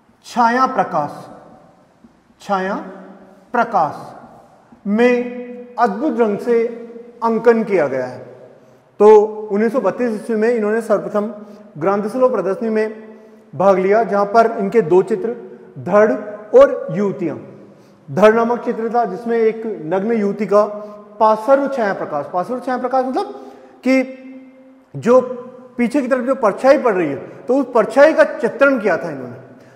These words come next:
तो एक नग्न युवती का पार्श्व छाया प्रकाश में अद्भुत ढंग से चित्रण किया गया था और युवतियां नामक चित्र प्रदर्शित करके अमृता फ्रांस में प्रसिद्ध हो गई थी।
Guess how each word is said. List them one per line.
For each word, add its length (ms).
तो 840
एक 120
नग्न 300
युवती 320
का 140
पार्श्व 500
छाया 240
प्रकाश 400
में 80
अद्भुत 640
ढंग 280
से 160
चित्रण 360
किया 200
गया 200
था 520
और 500
युवतियां 500
नामक 300
चित्र 280
प्रदर्शित 440
करके 340
अमृता 420
फ्रांस 380
में 240
प्रसिद्ध 360
हो 140
गई 160
थी। 200